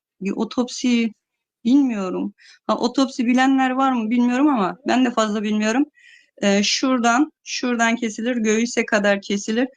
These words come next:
Yani bunlar bir süreçtir. İçindeki ciğer çıkar, içindeki böbrek çıkar, içinde hani ne madde arıyorlarsa o bölgenin şeyleri çıkar, mide mu-, mu-, muafiyeti falan çıkar içindeki.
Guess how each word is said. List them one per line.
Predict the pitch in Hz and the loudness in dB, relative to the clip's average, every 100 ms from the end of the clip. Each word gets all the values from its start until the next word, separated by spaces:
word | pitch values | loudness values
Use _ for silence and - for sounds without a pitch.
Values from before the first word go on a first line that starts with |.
| _ - | _ -2
Yani | 202 214 | 0 2
bunlar | 226 247 240 | 2 2 0
bir | 247 | -2
süreçtir. | 247 - 208 233 262 - 208 - | -4 -8 0 0 0 -2 -6 -6
İçindeki | 196 - 233 233 240 190 | -8 -4 -2 -2 -2 -2
ciğer | 208 226 240 | 0 0 -2
çıkar, | - 220 196 | -4 -4 -4
içindeki | 175 - 202 214 208 | -6 -4 -2 -2 -2
böbrek | 185 180 190 214 | -4 -2 -2 -4
çıkar, | - 214 190 | -4 -2 -2
içinde | 190 - 208 214 208 - - - - | -2 -2 0 2 -2 -4 -12 -20 -2
hani | 196 190 | 0 4
ne | 202 | 2
madde | 226 214 - 208 | 2 0 -2 -2
arıyorlarsa | 202 214 226 233 208 | -2 -2 -2 -2 -4
o | - 190 196 | -4 -2 0
bölgenin | 220 214 214 220 240 208 - | 0 2 2 2 0 -2 -8
şeyleri | - 190 208 214 240 | -2 2 2 0 -2
çıkar, | - 233 190 180 - | -2 -2 0 -2 0
mide | 196 190 180 | 2 2 2
mu-, | 220 202 202 - | 2 2 0 0
mu-, | 196 196 202 - _ - - | 2 2 -2 -8 _ -20 -4
muafiyeti | 190 208 202 202 202 208 208 | 2 2 2 0 -2 -4 -4
falan | 202 202 196 202 | -6 -2 0 0
çıkar | - - 208 | -2 -4 -4
içindeki. | 180 - 190 185 180 175 | -4 -2 0 0 -2 -6